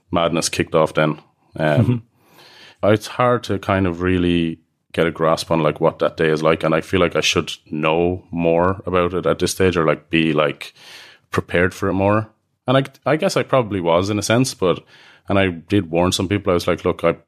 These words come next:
Speaker 1: I'm probably not gonna be in a <laughs> great mood that day. I know the way that these things go." It, I said, like,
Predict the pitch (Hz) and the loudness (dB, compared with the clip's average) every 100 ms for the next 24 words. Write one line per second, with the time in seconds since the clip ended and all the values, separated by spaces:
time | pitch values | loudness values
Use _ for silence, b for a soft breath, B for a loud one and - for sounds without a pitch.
0 | _ 85 85 90 82 78 76 - 82 80 | _ -4 0 0 0 2 0 0 -2 0
1 | 92 87 98 135 147 101 113 104 113 110 | 0 0 0 2 2 0 -4 0 -2 0
2 | 110 95 87 92 98 101 95 95 101 101 | 0 0 0 0 2 2 2 2 0 -2
3 | 95 90 110 120 104 87 95 101 98 B | -6 -2 0 0 0 0 2 2 0 B
4 | B B - 95 - 85 90 98 82 82 | B B 0 0 0 -2 0 0 0 -2
5 | 71 - | -2 -12